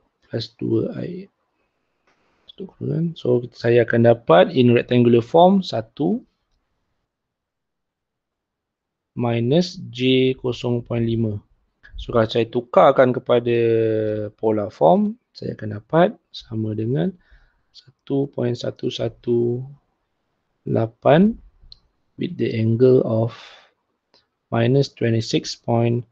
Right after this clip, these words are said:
five six five eight. Eh, five six, five six five six. So,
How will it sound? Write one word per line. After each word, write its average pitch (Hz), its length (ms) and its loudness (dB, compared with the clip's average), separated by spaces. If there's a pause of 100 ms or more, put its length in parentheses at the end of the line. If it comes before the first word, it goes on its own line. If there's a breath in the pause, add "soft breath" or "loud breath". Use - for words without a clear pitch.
(320)
five 120 400 -2
six - 400 -8
five 110 480 -4
eight. - 240 -4 (1040)
Eh, 117 160 0
five 120 320 -8
six, - 560 -10 (160)
five 117 160 -4
six - 160 -10
five 110 160 0
six. - 480 -12 (1500)
So, - 160 2